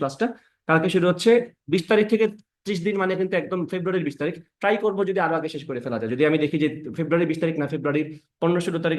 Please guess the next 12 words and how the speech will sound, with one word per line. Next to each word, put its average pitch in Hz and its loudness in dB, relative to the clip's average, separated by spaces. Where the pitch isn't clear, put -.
নাগাদ 151 -2
শেষ 156 -4
করে 151 -2
ফেলা 147 -2
যাচ্ছে, 170 -4
তাহলে 208 -2
শেষ - -6
করে 135 -6
ফেলবো। - -16
যেহেতু 170 0
অ্যানালাইসিস 214 2
কোর্স, 135 -2